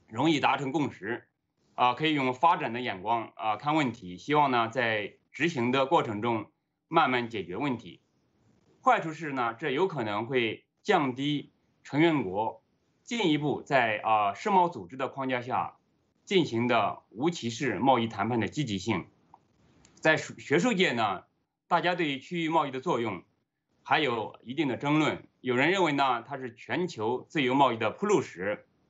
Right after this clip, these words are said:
高端的和有前瞻性的协议呢，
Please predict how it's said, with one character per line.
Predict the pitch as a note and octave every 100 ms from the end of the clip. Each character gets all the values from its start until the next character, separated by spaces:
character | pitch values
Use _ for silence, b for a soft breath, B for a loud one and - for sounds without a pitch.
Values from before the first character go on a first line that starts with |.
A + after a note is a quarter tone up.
| _ _
高 | - F3
端 | E3+ F3+ E3+
的 | A#2+ - -
和 | C3
有 | A#2+
前 | A2+ - A#2
瞻 | D#3 D#3+
性 | E3+
的 | C3
协 | - G2
议 | A#2+
呢， | G#2+ F2